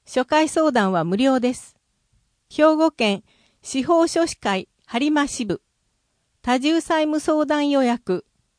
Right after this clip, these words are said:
電話、零七九四五四の零八六六。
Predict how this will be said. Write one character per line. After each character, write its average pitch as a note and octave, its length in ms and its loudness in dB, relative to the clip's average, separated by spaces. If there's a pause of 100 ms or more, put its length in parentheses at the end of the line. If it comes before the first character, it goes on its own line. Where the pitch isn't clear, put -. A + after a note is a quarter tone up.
(120)
電 C#4 260 0
話、 B3 300 2
零 D4 240 0
七 D#4+ 320 0
九 A3+ 380 -2
四 D4 280 0
五 D4+ 260 4
四 A3 300 0
の F#3 200 -2
零 D4+ 280 2
八 D4 300 -2
六 G#3+ 260 -2
六。 A3+ 400 -2